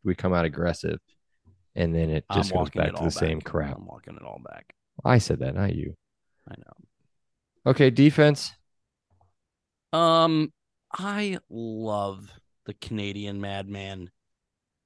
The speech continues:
Speaker 2: I'm gonna watch him because he can't be that bad again. He's a really good player. He's been about the most consistent bright spot. So, Aaron, I forgive you.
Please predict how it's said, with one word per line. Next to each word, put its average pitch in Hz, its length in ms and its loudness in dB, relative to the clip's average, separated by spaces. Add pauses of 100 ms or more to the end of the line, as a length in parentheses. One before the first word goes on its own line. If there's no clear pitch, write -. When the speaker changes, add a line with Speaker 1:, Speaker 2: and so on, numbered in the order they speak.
Speaker 2:
I'm 240 200 -6
gonna 190 260 2
watch 135 380 2
him 165 100 0
because 139 320 -2
he 143 240 -8
can't 127 600 -8 (160)
be 110 220 -4
that 104 300 -2
bad 104 260 -2
again. 104 460 -8
He's 151 260 -6
a 262 40 -2
really 120 540 -2
good 101 280 -6
player. 101 540 -6 (600)
He's 123 200 -6
been 175 180 0
about 180 360 2 (1600)
the 117 140 -8 (100)
most 135 280 2
consistent 123 720 -8
bright 101 360 -8
spot. 101 400 -4 (540)
So, - 180 -4 (100)
Aaron, 214 500 2 (120)
I 107 280 -6
forgive 104 760 -10
you. 214 320 -6